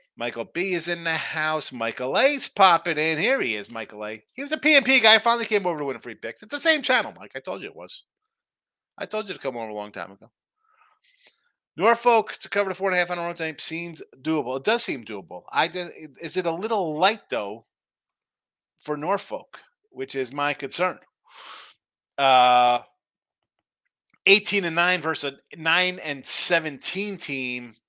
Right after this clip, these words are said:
and you see a four. I mean, that, that's a, that's an eyebrow raiser when it's Duke laying four to Virginia or some nonsense. You know what I'm saying? Like, that's, that's an oddball line. So when I see a,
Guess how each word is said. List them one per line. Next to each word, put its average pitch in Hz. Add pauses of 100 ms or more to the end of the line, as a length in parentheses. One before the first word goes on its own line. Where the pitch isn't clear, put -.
(300)
and 135
you 131
see 165
a 123
four. 139 (1200)
I -
mean, 143
that, 170
that's 190
a, 165 (200)
that's 185
an 180
eyebrow 165
raiser 147
when 139
it's 127
Duke 147
laying 139 (800)
four 147
to 127 (600)
Virginia 139
or 110
some 113
nonsense. 101
You 127
know 135
what 135
I'm 127
saying? 131
Like, 123
that's, 123
that's 120
an 113
oddball 107
line. 95
So 120
when 123
I 123
see 143
a, 127